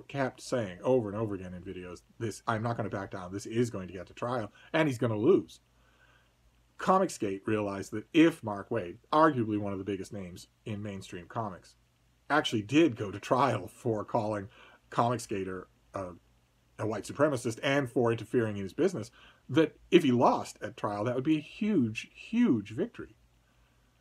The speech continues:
for the movement of Comicsgate, what had become, uh, so fairly institutionalized as Comicsgate.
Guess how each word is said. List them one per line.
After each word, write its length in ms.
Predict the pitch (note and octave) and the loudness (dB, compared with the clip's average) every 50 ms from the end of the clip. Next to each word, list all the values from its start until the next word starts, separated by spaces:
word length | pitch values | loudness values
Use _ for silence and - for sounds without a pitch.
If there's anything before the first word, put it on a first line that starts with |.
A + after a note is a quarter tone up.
| _ _ _ _ _ - - - | _ _ _ _ _ -10 0 2
for 460 | C3+ B2 B2+ B2+ B2+ A#2+ A#2+ A#2+ A2+ | 4 4 6 6 4 4 2 0 -2
the 200 | A2 A2 A2+ A2 | -4 -2 -2 0
movement 500 | A2 A2+ C#3 G#3 - A#2+ G#2+ G2+ G2 - - | 2 6 6 6 6 6 0 -4 -8 -6 0
of 180 | A#2+ B2+ B2 | 0 0 0
Comicsgate, 520 | - - E3+ G#3 G#3+ F#3 - - - F2+ F2+ | 2 2 2 2 2 0 -6 -6 -10 -10 -6
what 180 | F2+ A2 A#2+ | 0 0 2
had 160 | B2 B2 A#2 A#2 | 2 2 2 0
become, 500 | A#2+ A#2 A#2 - C#3 C3 B2 A#2 A#2 A#2 | -2 -2 0 2 2 2 2 2 0 -2
uh, 220 | A2+ G#2+ A2 A#2 | -4 -4 -6 -6
so 260 | - - C#3 A#2+ A#2+ | -4 0 0 0 0
fairly 340 | A#2+ - D3+ B2+ A#2+ A2+ A2 | 0 0 2 2 2 0 0
institutionalized 800 | A2+ A#2 - G#2 - F3+ G#3 G#3 - G#2+ F2 F2 F2 F#2+ - - | -4 -6 -10 -6 -4 -4 -2 -2 -4 -6 -6 -8 -12 -12 -12 -10
as 180 | - G#2+ A2 - | -8 -8 -8 -8
Comicsgate. 560 | - D3+ C3 C#3 D#3 B2+ - - D#2 D#2+ | -8 -8 -8 -8 -8 -10 -12 -14 -14 -14